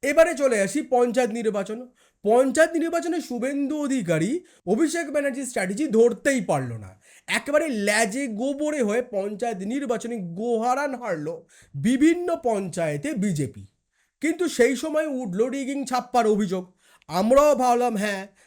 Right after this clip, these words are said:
যে পঞ্চায়েত নির্বাচনে ব্যাপক সন্ত্রাস হয়েছে, কিন্তু লোকসভা নির্বাচনে, গোটা লোকসভা নির্বাচন যদি আপনি বিশ্লেষণ করেন, তাহলে দেখবেন শুভেন্দু অধিকারী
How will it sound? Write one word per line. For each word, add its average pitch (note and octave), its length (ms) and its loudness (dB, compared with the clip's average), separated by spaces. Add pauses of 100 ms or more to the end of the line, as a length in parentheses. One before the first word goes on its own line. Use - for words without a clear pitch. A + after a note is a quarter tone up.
যে D#3+ 140 0 (100)
পঞ্চায়েত A#3+ 440 2
নির্বাচনে D4 400 -4
ব্যাপক B3 400 0
সন্ত্রাস B3 440 -2
হয়েছে, G#3+ 260 -6 (420)
কিন্তু E4 220 0
লোকসভা C#4+ 500 4
নির্বাচনে, C4 520 -4 (440)
গোটা C#4+ 380 2
লোকসভা D#4 460 -2
নির্বাচন C#4+ 440 -4
যদি C4 200 -4
আপনি C4+ 180 -2
বিশ্লেষণ A#3+ 540 0
করেন, D3+ 260 -6 (280)
তাহলে B3 240 2
দেখবেন C#4 260 -2
শুভেন্দু C#4+ 600 -2
অধিকারী G3+ 440 -2